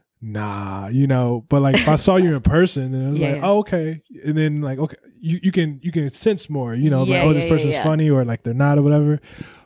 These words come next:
Speaker 1: But, like,
Speaker 2: Have you ever done it? Have you ever put, like, a photo of you doing
Speaker 1: No.
Speaker 2: stand up on? I don't,
Speaker 1: Not
Speaker 2: I
Speaker 1: at
Speaker 2: don't,
Speaker 1: all.
Speaker 2: yeah.
Speaker 1: Nah. 'Cause I'm like, eventually, like, we're, if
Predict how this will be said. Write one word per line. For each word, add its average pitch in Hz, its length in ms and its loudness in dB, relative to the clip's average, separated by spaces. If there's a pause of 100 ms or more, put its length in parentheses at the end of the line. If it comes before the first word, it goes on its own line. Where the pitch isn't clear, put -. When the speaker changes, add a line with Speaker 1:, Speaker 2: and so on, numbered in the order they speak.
(120)
Speaker 1:
But, 151 160 2
like, 139 340 -2 (1000)
Speaker 2:
Have 202 160 2
you 214 60 0
ever 214 140 0
done 160 120 -2
it? 185 80 -6
Have 277 120 -8
you 208 40 -4
ever 180 160 -8
put, 165 220 -10
like, 165 180 -8
a - 340 -12
photo 165 240 -6
of 147 60 -8
you 160 80 -8
doing 139 120 2
Speaker 1:
No. 123 200 4
Speaker 2:
stand 104 220 -2
up - 120 -12
on? 151 260 -12
I 147 80 -10
don't, 131 180 -6
Speaker 1:
Not 123 140 2
Speaker 2:
I - 20 4
Speaker 1:
at 123 40 4
Speaker 2:
don't, 120 100 4
Speaker 1:
all. 110 300 0
Speaker 2:
yeah. - 260 -10 (260)
Speaker 1:
Nah. 101 340 -4 (240)
'Cause 139 160 -2
I'm 151 80 4
like, 135 440 2 (1200)
eventually, 180 580 0
like, 147 200 2
we're, 156 120 4
if 156 120 -2